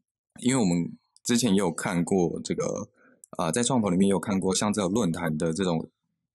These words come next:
啊，商业模式呢，它其实有一点零、二点零、三点零的这样演进。那目前 D 卡的这个模式就停留在一点零红利，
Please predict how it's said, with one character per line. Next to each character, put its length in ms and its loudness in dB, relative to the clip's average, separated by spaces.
啊， 180 -2
商 240 0
业 200 2
模 220 0
式 220 0
呢， 160 0
它 120 -6
其 160 -4
实 100 -2
有 160 2
一 80 -2
点 180 -2
零、 140 -2
二 120 -2
点 160 -4
零、 140 -6
三 180 -2
点 140 -2
零 120 -6
的 100 -8
这 120 -4
样 180 -2
演 240 -4
进。 240 -2
那 100 0
目 100 2
前 180 0
D 160 0
卡 160 -2
的 440 -4
这 100 -2
个 120 0
模 200 0
式 140 0
就 80 0
停 140 -4
留 100 0
在 100 -2
一 100 -8
点 160 -2
零 120 -6
红 180 -8
利， 300 -6